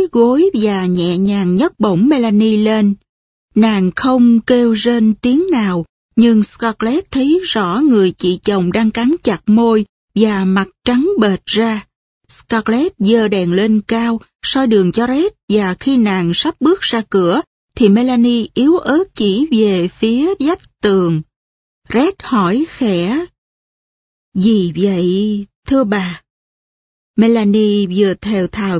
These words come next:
vừa chỉ. "Xin vui lòng. Sharks."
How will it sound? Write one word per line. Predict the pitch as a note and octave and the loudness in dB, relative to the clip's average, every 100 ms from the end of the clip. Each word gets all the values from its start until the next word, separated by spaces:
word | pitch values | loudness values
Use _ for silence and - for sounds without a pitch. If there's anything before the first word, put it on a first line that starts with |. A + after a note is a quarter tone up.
| E3+ | 0
vừa | G3 F3 | 0 0
chỉ. | - F#3 D#3+ G3 E4 - _ _ _ _ _ _ _ _ - - | 0 0 0 0 -4 -8 _ _ _ _ _ _ _ _ -20 -4
"Xin | C4+ A3+ A3 G#3 - | 0 2 2 0 -2
vui | G#3 C4 A#3+ A3+ | 0 2 2 0
lòng. | G#3+ F#3+ E3+ D#3+ D#3 - _ _ _ _ _ _ - | -2 -2 -2 -4 -6 -12 _ _ _ _ _ _ -10
Sharks." | - C#4+ B3+ A3 - - | -4 0 0 -2 -8 -14